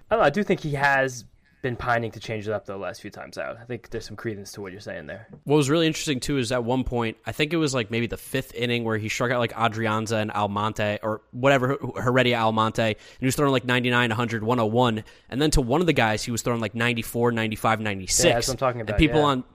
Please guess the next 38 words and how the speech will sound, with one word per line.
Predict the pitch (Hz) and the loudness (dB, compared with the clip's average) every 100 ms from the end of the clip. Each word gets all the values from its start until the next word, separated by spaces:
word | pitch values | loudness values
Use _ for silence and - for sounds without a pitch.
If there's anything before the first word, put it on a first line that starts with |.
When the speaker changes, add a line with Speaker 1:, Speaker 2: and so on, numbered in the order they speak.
| _ | _
Speaker 2:
people | 160 160 165 | -2 0 0
on | |
Twitter | 127 165 | 2 0
got | 143 | 2
really | 143 135 | 2 2
scared, | - 165 170 131 107 - - | 2 4 6 4 0 -16 -2
but | 143 | -2
apparently | - 170 202 - 208 196 | 2 2 2 4 4 4
that, | 139 156 - | 2 0 -2
those | 131 151 160 | 0 2 2
fastballs | - 123 - 165 | 0 -2 0 -2
had | 151 | -2
the | 131 | -2
most | 117 123 | 0 0
vertical | 113 120 127 120 | 0 0 0 -2
movement | 110 117 127 - | -2 -2 -4 0
by, | 110 | 0
like, | 110 104 - - | 0 -2 -8 -16
far | - 123 110 131 156 | -4 0 2 0 0
on | 113 | -4
any | 110 120 | -2 -2
of | |
his | 113 - | -2 -2
fastballs | 107 113 - 143 | -2 -2 0 0
that | 143 147 | 0 0
night, | 160 180 - - _ | 2 0 0 -10 _
which | - 117 | -4 -2
is | 135 | 2
interesting. | 226 180 - 131 120 | 0 0 -2 -2 -2
Is | 127 | -2
he | 131 | 0
maybe | 127 117 143 160 | 0 2 0 -2
toying | 160 - 120 127 143 | -2 -2 0 0 0
around | 110 113 131 | 0 0 0
with, | 131 | 0
like, | 110 - _ - | -2 -4 _ -12
a | |
sinker | - - - - 120 208 - | -4 -2 -2 -2 -2 -4 2